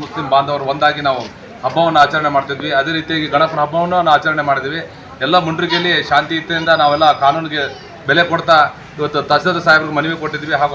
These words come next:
ಅದೇ ರೀತಿಯಾಗಿ ನಮ್ಮ ಸಿ ಪಿ ಐ ಸಾಹೇಬ್ರಿಗೂ ಮನವಿಯನ್ನು ಕೊಟ್ಟಿದ್ವಿ. ಏ-, ಏನು ಯಥಾಸ್ಥಿತಿ ಹಿಂದಕ್ಕೆ ನಾವು ಮಾಡ್ಕೊಂಡು ಬರ್ತಿದ್ವಿ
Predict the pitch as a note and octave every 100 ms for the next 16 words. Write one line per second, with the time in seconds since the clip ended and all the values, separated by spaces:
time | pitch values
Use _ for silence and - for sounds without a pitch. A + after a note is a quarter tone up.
0 | C#3+ D#3 D#3 D3+ E3 D#3+ D#3 D3 - F3+
1 | F3+ E3+ D#3 D3+ D3+ C#3+ D#3+ D#3 C#3+ C#3
2 | C#3 E3+ F#3 - - - - C#3+ C#3+ C#3
3 | D#3+ F#3+ E3 F3+ F3 F3 F3 D#3+ D#3+ F3
4 | E3 D#3 D3+ D#3+ D#3 D3 D#3